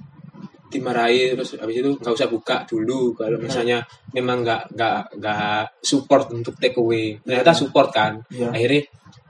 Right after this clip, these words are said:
Speaker 1: nggak apa-apa buka, asal take away, nggak boleh ada
Speaker 2: Hmm.
Speaker 1: orang nongkrong.
Speaker 2: Terus?
Speaker 1: Terus, sing nggak tak habis pikir iku sebenarnya, eh, ada,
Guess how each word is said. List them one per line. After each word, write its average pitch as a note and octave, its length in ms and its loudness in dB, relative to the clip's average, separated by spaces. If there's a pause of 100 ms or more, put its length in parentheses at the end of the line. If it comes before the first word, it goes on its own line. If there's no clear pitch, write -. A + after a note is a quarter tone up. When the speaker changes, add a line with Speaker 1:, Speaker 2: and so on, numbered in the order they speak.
(400)
Speaker 1:
nggak G#2 160 -6
apa-apa - 240 0
buka, - 300 0 (140)
asal - 300 -2
take - 180 2
away, G#2+ 320 -4
nggak A2 220 -8
boleh A#2 160 -2
ada A2 160 -2
Speaker 2:
Hmm. A2 80 0
Speaker 1:
orang G#2+ 160 -6
nongkrong. G2+ 400 -10 (840)
Speaker 2:
Terus? C#3+ 260 -8 (680)
Speaker 1:
Terus, F3 400 10 (1200)
sing F3 300 4
nggak C#3 160 2
tak B2+ 180 4
habis A#2 220 0
pikir C#3+ 340 2
iku D#3+ 220 -2
sebenarnya, D#3 560 2 (840)
eh, B2+ 640 0 (640)
ada, - 340 0